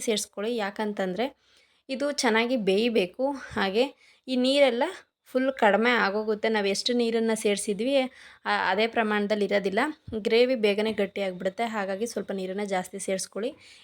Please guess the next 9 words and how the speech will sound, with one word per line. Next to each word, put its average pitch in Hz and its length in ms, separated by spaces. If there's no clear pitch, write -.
ಇದಕ್ಕೆ 320 260
ನಾನು 262 200
ಇವಾಗ 233 280
ಅರ್ಧ 202 240
ಸ್ಪೂನ್ - 220
ಆಗುವಷ್ಟು 208 440
ಮೆಣಸಿನ್ಕಾಯಿ 214 560
ಪೌಡರ್, 226 360
ಹಾಗೆ 196 300